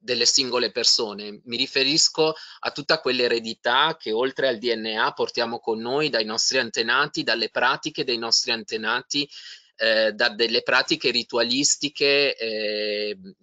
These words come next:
molto spesso danzate. Non dimentichiamo che le civiltà trasmettevano la storia attraverso danze e canti prima di iniziare a scriverla,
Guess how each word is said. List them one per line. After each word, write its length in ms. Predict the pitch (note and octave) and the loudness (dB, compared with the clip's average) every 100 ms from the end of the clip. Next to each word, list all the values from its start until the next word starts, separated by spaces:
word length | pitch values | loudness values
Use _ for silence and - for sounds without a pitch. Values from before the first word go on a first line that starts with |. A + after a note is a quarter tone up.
| _ | _
molto 300 | B2+ C3+ D#3 | -2 0 0
spesso 380 | - F3+ - F3 | 2 4 4 4
danzate. 640 | A#2 A2+ - E3+ C3+ B2+ | 0 0 2 2 2 -2
Non 120 | A#2 | -4
dimentichiamo 720 | B2 B2 B2 C3 D3 D3+ E3+ | -4 -6 -6 -2 0 2 0
che 400 | - A#2+ C3 D3 - - - | -2 0 2 2 -2 -20 -4
le 140 | B2 | 2
civiltà 680 | - C#3 B2 A2+ D3+ E3+ D#3+ | 4 4 2 0 4 6 4
trasmettevano 1000 | A2+ A#2 B2+ A#2 - D3+ E3+ D#3+ C#3+ A#2+ | 0 -2 -2 -6 -2 0 2 2 0 -2
la 140 | A2 | 2
storia 480 | G#2+ - C#3+ E3 D3+ | 4 6 4 4 2
attraverso 560 | A2+ A#2+ B2 C3 - B2 | 2 0 2 4 2 2
danze 420 | A#2 C3+ D3 B2 | 2 0 -2 -6
e 60 | G#2+ | -2
canti 560 | A#2+ C#3 A2 G#2 G#2+ | 0 2 0 -6 -12
prima 320 | - A#2+ A#2 | -10 -8 -6
di 100 | A2+ A#2 | -4 -4
iniziare 440 | A2 - A#2+ A2 | -6 -4 0 2
a 40 | |
scriverla, 720 | - - A2+ G2+ G2+ G2+ G2 | 0 -2 -8 -8 -8 -8 -10